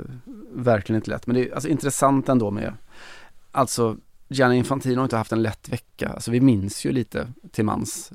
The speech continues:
Man satt i, i Moskva och hörde honom på när han summerade, eh, det fantastiska tidernas bästa V M tjugohundraarton och, och pratade om, eh, om Ryssland och hur bilden av Ryssland hade förändrats, eh,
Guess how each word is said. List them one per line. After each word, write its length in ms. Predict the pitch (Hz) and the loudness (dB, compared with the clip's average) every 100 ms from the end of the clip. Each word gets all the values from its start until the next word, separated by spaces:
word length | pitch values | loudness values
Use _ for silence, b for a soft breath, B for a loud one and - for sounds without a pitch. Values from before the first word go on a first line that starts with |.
| 185 | -10
Man 240 | 107 104 104 | -6 -4 -4
satt 300 | 113 - 120 | -6 -4 -4
i, 240 | 107 - | -4 0
i 40 | |
Moskva 300 | 110 107 - 73 | 0 0 0 0
och 100 | 104 | 4
hörde 240 | 101 95 | 2 2
honom 220 | 107 110 | 0 0
på 260 | - - 117 B B B B B | -2 -4 -4 B B B B B
när 100 | 113 | 0
han 100 | 101 | 2
summerade, 720 | - 113 110 107 107 107 107 117 - 240 | 2 4 4 4 2 2 0 -4 -12 -4
eh, 220 | 104 98 | -2 -2
det 180 | 107 104 | -2 -4
fantastiska 800 | - 101 104 95 - 98 - - - | -2 -2 -2 -4 -6 -6 -6 -8 -10
tidernas 440 | - 107 101 104 - | -4 -2 0 -2 -2
bästa 280 | 110 - 98 | -4 -2 -2
V 180 | 104 | 0
M 140 | 76 76 | 0 -2
tjugohundraarton 760 | - 101 101 98 104 - - - | 0 0 2 2 2 0 -2 -2
och, 140 | - - B B B B B B B B B B | -4 -6 B B B B B B B B B B
och 140 | 113 | -4
pratade 440 | - 143 117 120 - | 4 4 6 2 4
om, 300 | 120 110 104 - _ _ - | 4 4 2 -6 _ _ -2
eh, 380 | 117 104 101 104 - | 0 2 0 -4 -6
om 280 | - 107 110 | -2 2 4
Ryssland 560 | 113 - - - 110 107 | 2 -2 -8 -2 -2 -2
och 120 | - | -2
hur 80 | 104 | -2
bilden 400 | 110 104 104 107 | 0 0 0 0
av 120 | 101 | 0
Ryssland 440 | 98 - - - | -4 -6 -6 -4
hade 240 | 104 101 101 | -2 -2 -2
förändrats, 880 | - 104 98 104 101 - - - - | -2 0 2 2 -2 -6 -10 -10 -10
eh, 480 | - - 50 - | -6 -6 -6 -8